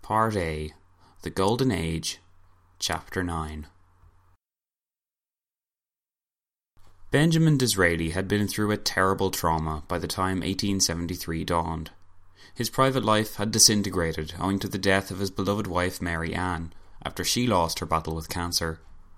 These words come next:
Though her death had long been anticipated, its coming was no easier to take because of this.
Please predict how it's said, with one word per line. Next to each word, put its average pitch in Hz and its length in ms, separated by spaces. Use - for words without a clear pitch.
Though 147 180
her 156 80
death 123 300
had 117 140
long 110 280
been 104 120
anticipated, 82 840
its - 180
coming 110 300
was 110 180
no 107 200
easier 98 320
to 92 100
take 80 240
because 85 260
of 85 120
this. 82 340